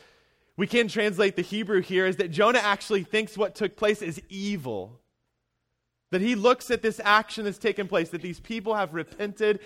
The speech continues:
of their sin, that revival has taken place, and he thinks it's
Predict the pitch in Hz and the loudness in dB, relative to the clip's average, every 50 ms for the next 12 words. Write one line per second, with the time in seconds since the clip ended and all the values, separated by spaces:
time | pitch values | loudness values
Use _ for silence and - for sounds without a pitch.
0 | - - - - 180 190 156 190 175 180 - - 214 202 196 185 170 165 175 175 | -16 -16 -2 0 0 0 2 0 -2 -2 -2 -2 -2 -2 -2 -2 -4 -4 -4 -4
1 | 160 143 151 175 175 196 208 208 214 214 214 202 185 175 - 220 202 196 196 190 | -2 2 6 6 8 8 6 6 4 4 4 2 2 0 -2 -2 -4 -2 -2 -4
2 | 180 170 - 196 196 190 185 180 - - - - - - 185 185 175 - 208 214 | -6 -6 -2 0 2 4 4 2 0 -6 -18 -10 -4 -2 -2 -2 -2 -4 -6 -6
3 | 220 208 - 208 196 196 160 - - - 185 175 165 - | -6 -4 -2 -2 -2 -2 -4 -8 -8 -4 -4 -4 -4 -6